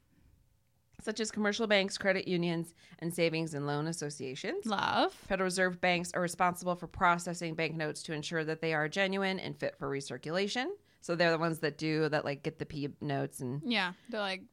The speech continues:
Speaker 2: "Are these good?
Speaker 1: Are
Speaker 2: Good."
Speaker 1: these good? Nope, these smell
Speaker 2: Go.
Speaker 1: awful.
Speaker 2: <laughs>
Speaker 1: If the banknotes are not genuine, so they also come across some that have been counterfeit or counterfeited, Federal Reserve Banks send them to the U S Secret Service for
Speaker 2: Hmm.
Speaker 1: investigation.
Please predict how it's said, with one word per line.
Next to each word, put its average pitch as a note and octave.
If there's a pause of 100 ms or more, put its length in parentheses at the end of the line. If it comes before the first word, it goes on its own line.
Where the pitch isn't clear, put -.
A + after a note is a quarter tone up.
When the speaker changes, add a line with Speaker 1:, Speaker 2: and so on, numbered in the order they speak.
(220)
Speaker 2:
"Are F#3
these F#3
good? B3
Speaker 1:
Are -
Speaker 2:
Good." E3+
Speaker 1:
these E3
good? F#3
Nope, F3
these F3
smell D3+
Speaker 2:
Go. D4
Speaker 1:
awful. -
Speaker 2:
<laughs> A#3+
Speaker 1:
If G3
the G3+
banknotes G3+
are F#3+
not E3
genuine, F3+
so F3+
they E3
also D#3
come D#3+
across D3+
some D3+
that D3
have D3
been C3+
counterfeit A3+
or E3
counterfeited, D#3+
Federal E3
Reserve D#3+
Banks D3+
send D3+
them D3
to D3+
the C#3
U C#3+
S D3
Secret -
Service F#3+ (140)
for A#3+
Speaker 2:
Hmm. G#3+
Speaker 1:
investigation. D#3